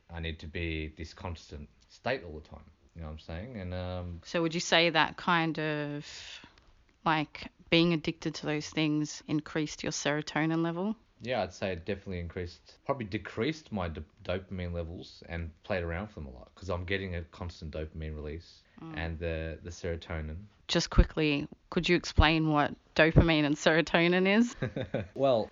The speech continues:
Speaker 1: dopamine
Speaker 2: In case anyone didn't know.
Speaker 1: Yeah, well, it, I didn't really know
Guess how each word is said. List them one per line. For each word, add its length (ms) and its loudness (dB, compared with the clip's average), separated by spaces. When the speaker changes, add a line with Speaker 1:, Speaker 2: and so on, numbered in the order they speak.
Speaker 1:
dopamine 720 4
Speaker 2:
In 120 2
case 500 6
anyone 420 10
didn't 320 -2
know. 200 2
Speaker 1:
Yeah, 400 0
well, 200 -2
it, 500 -6
I 160 0
didn't 220 -6
really 180 -2
know 260 -6